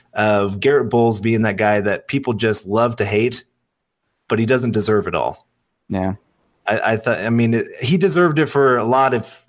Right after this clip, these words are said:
Speaker 1: a lot of games. He had a lot of bad games, but he did show, uh, resilience and being able to turn around his season and, and start showing some good things. So for me, I mean, I'm, I'm gonna have to go with Garrett Bowles again.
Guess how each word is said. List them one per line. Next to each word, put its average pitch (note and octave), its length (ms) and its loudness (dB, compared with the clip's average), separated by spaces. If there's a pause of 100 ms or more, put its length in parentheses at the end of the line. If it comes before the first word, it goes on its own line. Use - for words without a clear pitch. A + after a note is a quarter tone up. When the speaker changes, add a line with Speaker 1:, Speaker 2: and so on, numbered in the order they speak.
Speaker 1:
a A2+ 40 -4
lot C3 200 2
of A#2+ 80 -4
games. F2 300 -2
He A#2+ 60 0
had A#2+ 80 2
a A2+ 40 2
lot A2+ 160 2
of G2+ 60 -6
bad G#2 260 0
games, F#2 300 -4
but G2 280 -6 (960)
he C3+ 120 -4
did B2+ 440 -2
show, A#2+ 520 0 (840)
uh, - 380 -6
resilience C3+ 760 0 (240)
and G#2+ 100 -2
being A#2+ 160 0
able A2+ 160 0
to G#2+ 60 -6
turn A#2 180 -2
around A2+ 300 0
his A2 160 2
season A#2 640 0
and, F#2+ 360 0
and F#2+ 140 -2
start G2 240 -2
showing G#2 220 0
some G2 160 -2
good G2+ 220 -2
things. F#2+ 260 0
So G#2 100 0
for D3 140 -2
me, D#3+ 200 4
I D3 40 2
mean, C3+ 160 2
I'm, B2+ 100 0
I'm A#2+ 100 -2
gonna B2+ 100 2
have B2 100 0
to A#2+ 80 0
go A#2+ 40 4
with G#2 100 -6
Garrett A2+ 220 2
Bowles A2 220 0
again. G#2 480 -2